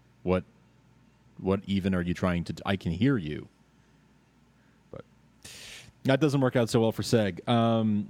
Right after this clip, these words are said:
uh, but as we'll see. Adam and Kem, so, so Val has made Kem,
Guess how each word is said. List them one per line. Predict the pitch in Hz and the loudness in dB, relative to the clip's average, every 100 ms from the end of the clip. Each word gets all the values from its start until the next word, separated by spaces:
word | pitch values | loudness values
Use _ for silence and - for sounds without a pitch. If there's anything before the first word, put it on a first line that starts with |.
| 104 | -8
uh, | 62 62 | -10 -10
but | 85 117 117 | -8 -2 0
as | 110 104 | 2 2
we'll | 104 | 0
see. | - 123 101 - - - - | 0 2 2 -2 -12 -20 -4
Adam | 123 135 147 147 143 143 | 0 2 2 2 0 0
and | 120 113 107 101 | 0 2 0 -2
Kem, | - 180 139 101 101 | 0 2 2 2 0
so, | - 123 - | 2 0 0
so | - 120 - - - - - | -4 -4 -6 -20 -20 -20 -14
Val | 127 110 135 151 156 | -6 0 2 2 2
has | 135 117 | 0 0
made | 113 101 | -2 -2
Kem, | - 120 113 107 101 | 0 2 2 0 -2